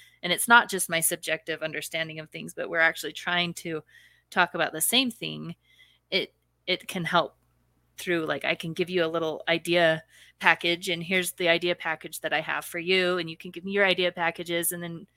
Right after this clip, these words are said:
it's, um, I don't know, it's just another way to learn,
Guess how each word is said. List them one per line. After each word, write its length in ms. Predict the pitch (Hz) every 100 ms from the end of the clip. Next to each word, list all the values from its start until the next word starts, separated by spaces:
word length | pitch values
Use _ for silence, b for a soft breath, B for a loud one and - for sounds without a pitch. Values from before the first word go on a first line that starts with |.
| b b b b -
it's, 460 | 185 - - - -
um, 440 | 170 160 160 165 - _ _ _ _ _ _ _ -
I 60 |
don't 140 | 160 -
know, 60 |
it's 100 | 180
just 160 | 180 -
another 240 | 165 160
way 100 | 151
to 100 | 147
learn, 340 | 135 180 131